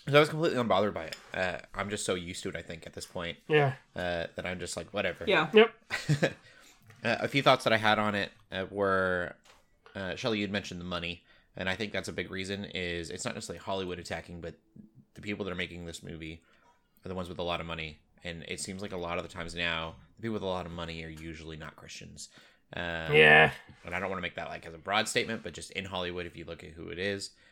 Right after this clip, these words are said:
Speaker 1: um, there's just a lot of creative leaders that, um, they just don't believe. And so I think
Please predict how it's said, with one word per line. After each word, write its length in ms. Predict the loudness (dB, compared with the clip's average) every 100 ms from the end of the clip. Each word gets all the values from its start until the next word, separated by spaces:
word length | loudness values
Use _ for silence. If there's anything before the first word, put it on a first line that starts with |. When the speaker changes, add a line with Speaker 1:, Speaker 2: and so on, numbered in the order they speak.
| _ -8
Speaker 1:
um, 320 | -6 -6 -8 -8
there's 280 | -8 -8 -14 -14
just 140 | -8 -4
a 40 |
lot 320 | -2 0 0
of 80 | -2 -8 _ _ _ -20
creative 560 | -8 -2 -2 -2 -4
leaders 580 | -8 -8 -6 -8 -8 -14 -6
that, 340 | -4 -2 -4 -10 -10
um, 420 | -8 -8 -10 -14
they 100 | -12
just 240 | -10 -10 -8
don't 200 | -8 -8
believe. 320 | -8 -8 -8 _ -20 -20 -20 -12
And 180 | -8 -4
so 140 | -2
I 80 | -2
think 480 | -2 -4 -6 -16